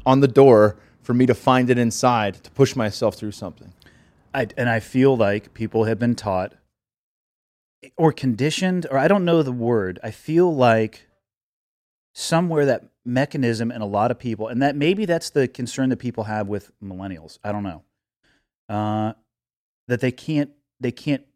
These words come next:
Speaker 2: flip that switch and switch back and forth between a balance of external and internal motivation and discipline. And I don't know what that comes from, but I would say that if you,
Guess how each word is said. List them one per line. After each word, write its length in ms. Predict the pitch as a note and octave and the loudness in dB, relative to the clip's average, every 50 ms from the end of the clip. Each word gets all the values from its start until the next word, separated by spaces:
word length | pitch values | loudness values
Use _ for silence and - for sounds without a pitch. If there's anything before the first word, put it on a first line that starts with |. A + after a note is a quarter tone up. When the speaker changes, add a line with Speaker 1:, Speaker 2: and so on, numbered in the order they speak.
| _ _ | _ _
Speaker 2:
flip 260 | _ - C#3+ - - | _ -2 -2 -2 0
that 180 | - G2 G2+ - | -2 -8 -8 -8
switch 460 | - - G#2 F2 F#2 - - - - - | -12 -12 -12 -12 -12 -12 -18 -18 -12 -8
and 180 | A2 G#2+ G#2 - | -6 -6 -6 -6
switch 280 | - - C3 A#2+ - | -4 -4 -4 -2 0
back 220 | - A#2 A2+ - - | 0 0 0 0 -4
and 100 | G#2+ - | -8 -6
forth 220 | - A#2 A2 G#2 | -2 -2 -2 -2
between 300 | - A2+ - - A2+ G#2 | -4 -10 -8 -8 -6 -6
a 40 | G2+ | -2
balance 380 | F#2 A2 G#2+ G#2+ A2 G#2 - | 0 0 0 0 -2 -4 -8
of 80 | G2+ A2 | -10 -12
external 460 | A#2+ A2+ - - - - A#2 G#2 G2+ G2+ | -12 -12 -12 -12 -10 -10 -10 -8 -8 -8
and 100 | A2 G#2+ | -8 -8
internal 380 | G2 G2+ - A2 G#2 G2 F#2 | -10 -10 -8 -8 -8 -8 -8
motivation 560 | F#2 F#2+ G2 G2 F#2 F2+ F#2 F#2 F2+ - F#2+ | -8 -8 -8 -8 -8 -8 -10 -10 -10 -12 -14
and 120 | F2+ E2+ D#2+ | -16 -16 -14
discipline. 500 | E2 F2+ - - F2 - F#2 E2+ D#2+ F#2+ _ _ _ _ _ _ _ _ _ _ _ _ _ _ _ _ _ _ _ _ _ _ _ | -14 -14 -14 -16 -20 -20 -20 -20 -20 -20 _ _ _ _ _ _ _ _ _ _ _ _ _ _ _ _ _ _ _ _ _ _ _
And 100 | - A#2 | -2 0
I 40 | A#2+ | 2
don't 120 | B2 B2+ B2+ | 2 2 2
know 80 | B2 | 2
what 80 | A#2 A2+ | 0 -2
that 140 | G#2+ G2+ - | -4 -6 -8
comes 220 | - G2 G2+ - | -12 -14 -16 -16
from, 280 | - F#2+ E2 D#2+ E2 - - | -16 -18 -20 -20 -14 -6 0
but 100 | A#2 A#2 | 2 4
I 80 | A#2+ | 4
would 140 | A#2+ B2 A#2+ | 4 4 2
say 220 | - - C#3 C3+ C3 | 0 0 0 2 2
that 160 | A#2+ A#2+ - | 0 -2 -6
if 120 | A#2+ G#2 | -6 -8
you, 180 | A#2 A2+ A2+ | -6 -6 -6